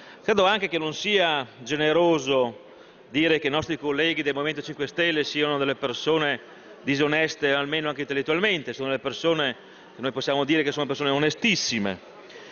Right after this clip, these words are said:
Ciò però che rende strano è che questi colleghi non riescono ancora a capire che la loro politica ha funzionalità nel momento in cui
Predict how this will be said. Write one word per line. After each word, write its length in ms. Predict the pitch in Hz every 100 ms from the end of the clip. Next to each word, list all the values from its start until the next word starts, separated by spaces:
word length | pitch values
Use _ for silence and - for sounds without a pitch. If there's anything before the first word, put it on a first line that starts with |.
| - -
Ciò 160 | 226
però 280 | 214 185 220
che 140 | - 185
rende 300 | 214 190 180
strano 540 | 208 180 156 160 170
è 160 | 160 -
che 320 | 190 170 127 - - - - - - - - -
questi 320 | - 160 180 151
colleghi 640 | 175 214 202 190 156 139
non 220 | 143 180
riescono 540 | 180 202 180 - 143 147
ancora 380 | 151 196 175
a 80 | 139
capire 720 | - 180 - 170 143 135 143 - - - - - - - -
che 380 | 220 196 - -
la 120 | 147
loro 280 | 175 233 175
politica 1080 | - 190 190 160 139 120 - 135 135 135 147 -
ha 220 | 196 165
funzionalità 680 | 165 156 180 175 202 196 180
nel 120 | 156
momento 440 | 165 202 185 196 196
in 120 | 170
cui 400 | 160 151 160